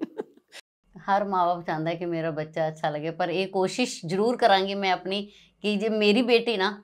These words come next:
ਮੈਂ ਵੀ ਚਾਹਾਂਗੀ ਉਹ ਵੀ ਕਿਸੇ ਦੀ ਬੇਟੀ ਆਏਗੀ ਤਾਂ ਉਹ ਬੇਟੀ ਦੀ ਤਰ੍ਹਾਂ ਰੱਖਣ ਦੀ ਕੋਸ਼ਿਸ਼ ਕਰਾਂਗੇ। ਬਿਲਕੁਲ।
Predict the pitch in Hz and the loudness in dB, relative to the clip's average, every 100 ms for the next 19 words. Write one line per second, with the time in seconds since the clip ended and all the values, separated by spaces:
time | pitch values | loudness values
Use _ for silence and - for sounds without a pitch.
0 | _ 185 190 202 208 185 180 190 196 208 | _ -2 0 0 0 0 0 -4 -4 -4
1 | 196 202 190 170 165 165 180 165 160 175 | -6 -4 -4 -2 -2 -2 0 0 -2 -4
2 | 185 185 180 - 165 170 190 214 208 196 | -2 -2 -4 -8 -2 0 0 0 0 0
3 | 180 165 165 175 175 170 175 185 185 170 | 2 0 -4 -6 -4 -4 -6 -6 -6 -4
4 | 180 202 277 _ _ _ _ _ _ _ | -4 -8 -14 _ _ _ _ _ _ _
5 | _ _ 156 151 - 165 | _ _ -12 -12 -12 -14